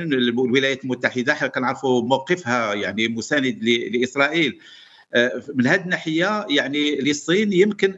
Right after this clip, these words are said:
أن تكون وسيط، يمكن أن تلعب دور إيجابي في حل، حل هذا الإشكال.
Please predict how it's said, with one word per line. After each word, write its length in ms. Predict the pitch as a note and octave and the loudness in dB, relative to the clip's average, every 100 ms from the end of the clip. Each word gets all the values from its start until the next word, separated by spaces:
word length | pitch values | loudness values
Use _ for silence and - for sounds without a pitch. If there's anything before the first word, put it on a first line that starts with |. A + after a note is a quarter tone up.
| C3+ | -4
أن 120 | C3 | -2
تكون 320 | C#3+ - C#3 | -2 -2 0
وسيط، 520 | C#3 - F3 G#3+ - | 0 2 2 2 0
يمكن 320 | E3 D#3+ D#3+ D#3+ | -4 0 0 0
أن 80 | B2+ | 0
تلعب 440 | C#3+ B2+ C3+ C3 - - - - | 0 0 0 -2 -2 -12 -20 2
دور 280 | C3 C#3 C3+ | 2 2 0
إيجابي 680 | B2+ C3+ F3+ F3 F3 E3+ A#2+ | 0 2 2 2 0 0 -4
في 280 | C#3 C3 - | 0 0 0
حل، 480 | - C3+ C3 B2+ A#2+ | 0 2 2 0 0
حل 360 | A#2+ - B2+ A#2+ | -4 -2 0 0
هذا 340 | G#2+ B2 B2+ | 0 0 0
الإشكال. 680 | C3 B2 B2 A#2+ F3+ G#3+ A3+ | -2 -2 -2 0 2 2 0